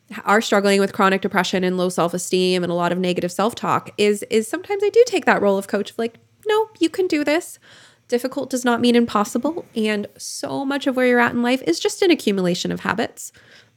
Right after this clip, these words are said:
You've got some good habits that you take for granted because there are structures in place in your life that you can rely on because you've been upholding those structures.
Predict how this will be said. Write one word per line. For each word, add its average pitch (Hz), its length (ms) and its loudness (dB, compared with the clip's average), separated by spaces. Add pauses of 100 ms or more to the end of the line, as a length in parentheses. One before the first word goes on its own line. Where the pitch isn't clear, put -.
You've 277 160 0
got 359 200 0
some 302 160 0
good 330 160 0
habits 320 340 0
that - 120 -4
you 240 60 -6
take 247 200 2
for 240 100 0
granted 220 380 2
because 254 300 -2
there 233 100 4
are 233 40 2
structures 269 520 -2
in 240 100 -2
place 240 260 0
in 233 80 -2
your 220 140 0
life 208 240 0
that - 120 -4
you 240 60 -2
can 233 200 -4
rely 220 280 0
on 202 220 0
because 202 480 -2
you've 202 180 0
been 220 120 4
upholding 220 400 2
those 175 160 -2
structures. - 480 -8